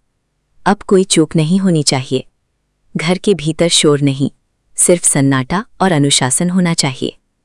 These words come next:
तभी बाहर की दुनिया हमें फिर से सिर झुकाकर देखेगी।" दादाजी की आंखों में गंभीरता थी। "मैं ध्यान रखूंगा पिताजी,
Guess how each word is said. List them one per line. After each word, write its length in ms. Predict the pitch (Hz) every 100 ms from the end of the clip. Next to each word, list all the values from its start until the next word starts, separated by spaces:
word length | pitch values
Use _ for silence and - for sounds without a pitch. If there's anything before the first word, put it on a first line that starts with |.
| _ _ -
तभी 260 | 170 190 233
बाहर 320 | 160 143 156
की 160 | -
दुनिया 280 | 147 143 151
हमें 300 | 180 170 151 -
फिर 120 | 170
से 200 | 170 208
सिर 200 | - 156
झुकाकर 480 | 147 165 147 131 143
देखेगी।" 540 | 131 123 - 131 113 - _ _ _ _ _ _ -
दादाजी 420 | 190 185 208 214
की 160 | 208 233
आंखों 320 | 143 135 156
में 140 | 170 196
गंभीरता 520 | 143 135 143 - 135
थी। 260 | - 131 - _ _ _ _ _ _ -
"मैं 120 | 165 139
ध्यान 300 | 147 139 139
रखूंगा 380 | 135 - 156
पिताजी, 520 | 185 170 135 - -